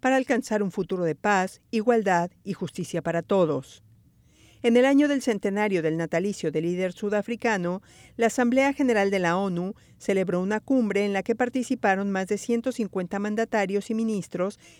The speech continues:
para sellar el compromiso y designar el decenio de dos mil diecinueve a dos mil veintiocho como la década Nelson Mandela por la paz.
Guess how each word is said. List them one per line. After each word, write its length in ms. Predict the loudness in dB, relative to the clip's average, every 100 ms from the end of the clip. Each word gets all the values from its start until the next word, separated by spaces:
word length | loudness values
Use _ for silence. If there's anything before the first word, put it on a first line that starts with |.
| _
para 180 | 0 0
sellar 320 | 0 2 4
el 140 | 2 2
compromiso 800 | -2 0 0 0 -2 -4 -6 -10 -4
y 80 |
designar 480 | 4 4 4 -2 0
el 140 | 2 0
decenio 500 | -2 -4 -2 -2 -2
de 100 | -2
dos 220 | -2 -2
mil 140 | -2
diecinueve 640 | 0 -2 -2 -2 0 0 0
a 80 |
dos 180 | -2 -4
mil 220 | -4 -4
veintiocho 720 | -2 -4 -2 -2 -2 -4 -6 -6 _ _ _
como 240 | 2 4
la 100 | 4
década 400 | 2 0 0 0
Nelson 460 | -2 -2 -4 -4 -4
Mandela 400 | -2 0 0 -2
por 160 | -2
la 100 | -4
paz. 480 | 2 2 2 -2 -18